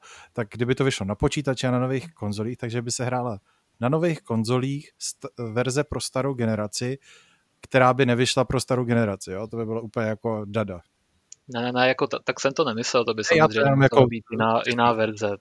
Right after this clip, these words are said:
Speaker 2: jo, nebo nějaká, která by vycházela primárně z toho P C čka a z těch konzolí,
Speaker 1: Mhm.
Speaker 2: protože normálně při vývoji se jakoby cílí na ten nejnižší stupeň a podle toho, co jsem četl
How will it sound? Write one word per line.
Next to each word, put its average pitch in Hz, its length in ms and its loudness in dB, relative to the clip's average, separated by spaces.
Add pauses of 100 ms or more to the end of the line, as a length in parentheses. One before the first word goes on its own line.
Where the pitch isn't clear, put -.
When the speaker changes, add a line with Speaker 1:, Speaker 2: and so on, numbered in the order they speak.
(140)
Speaker 2:
jo, 107 200 -8
nebo 107 280 -6
nějaká, 113 380 -4
která 113 280 0
by 113 100 -4
vycházela 110 600 -4
primárně 107 720 -6 (100)
z - 140 -16
toho 110 240 -4
P 107 160 -20
C - 180 -14
čka 107 280 -6
a 107 60 -8
z - 80 -14
těch 117 120 -8
konzolí, 107 540 -10 (120)
Speaker 1:
Mhm. 127 120 -6 (140)
Speaker 2:
protože 127 400 -2
normálně 117 460 -2
při - 160 -4
vývoji 117 720 -4
se 107 520 0 (540)
jakoby - 460 -18
cílí 110 560 -6
na 107 120 -6
ten 113 240 -4
nejnižší 110 760 -6
stupeň 110 600 -4
a 104 80 -10
podle 107 240 -6
toho, 107 240 -6
co - 120 -14
jsem 110 220 -8
četl - 360 -12